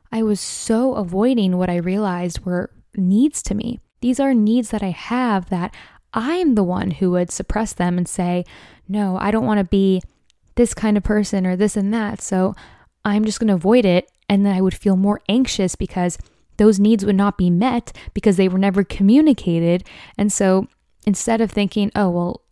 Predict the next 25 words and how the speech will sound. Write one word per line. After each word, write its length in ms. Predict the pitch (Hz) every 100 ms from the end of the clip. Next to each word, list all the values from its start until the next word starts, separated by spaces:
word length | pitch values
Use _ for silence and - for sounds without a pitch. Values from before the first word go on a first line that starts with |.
| -
I 80 | 190
never 240 | 214 233
communicated 640 | - 202 208 214 - 180 170
those 180 | 170
needs 360 | 170 175 175 - - - _
so 140 | - 185
that 200 | 180 196
my 100 | 180
partner 320 | - - 185
could 160 | - 175
meet 220 | 202 226
them," 300 | 277 294 277 _ _ _
instead, 400 | 185 - - 220
I'm 120 | 196
just 180 | 185 -
gonna 160 | 190 180
be 260 | 180 180 -
anxious 600 | 175 180 - 170 - - - _ -
and 160 | 196 180
need 200 | 175 170
more 380 | 165 180 220
validation. 760 | 190 - 107 147 - - - -
It's 140 | 202 247
even 260 | 233 202
worse. 260 | 202 220